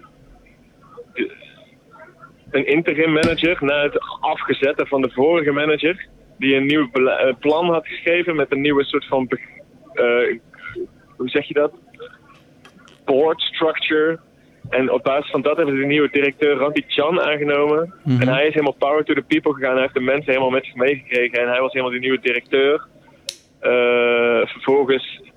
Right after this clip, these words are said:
Speaker 1: is hij eigenlijk gewoon, wil hij, is hij het niet eens met dat... Met die, eh, beleidsstructuur. En wil hij dus dat er drie mensen aan het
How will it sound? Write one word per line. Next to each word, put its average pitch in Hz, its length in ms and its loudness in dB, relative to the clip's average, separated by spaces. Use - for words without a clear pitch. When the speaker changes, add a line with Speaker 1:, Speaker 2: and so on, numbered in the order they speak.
Speaker 1:
is 131 180 0
hij 127 440 2
eigenlijk 143 500 0
gewoon, 127 520 2
wil 127 200 2
hij, 123 420 2
is - 140 -2
hij 127 100 2
het 123 100 0
niet 131 200 0
eens 135 200 0
met 123 140 0
dat... 127 120 -2
Met 127 180 -2
die, 127 320 0
eh, 123 340 2
beleidsstructuur. 139 960 0
En 123 140 0
wil 131 160 4
hij 127 180 2
dus 123 180 0
dat 127 140 -2
er 123 100 0
drie 143 280 -2
mensen 135 560 0
aan 127 180 -2
het 127 120 -4